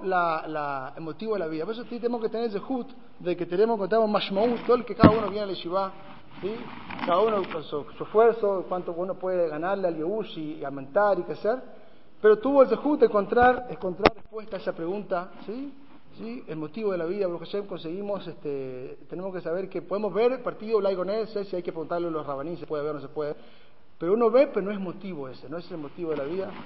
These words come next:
Y Baruch Hashem, Zahinu, Chitisku, Ala, este, todos los que vinieron a la, a la yeshiva, la yeshiva se llenó de vuelta increíblemente con toda la cobana, con todo,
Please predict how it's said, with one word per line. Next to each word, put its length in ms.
Y 40
Baruch 180
Hashem, 280
Zahinu, 480
Chitisku, 500
Ala, 280
este, 260
todos 160
los 80
que 120
vinieron 260
a 40
la, 60
a 160
la 80
yeshiva, 340
la 80
yeshiva 220
se 100
llenó 140
de 60
vuelta 300
increíblemente 500
con 120
toda 140
la 100
cobana, 300
con 140
todo, 320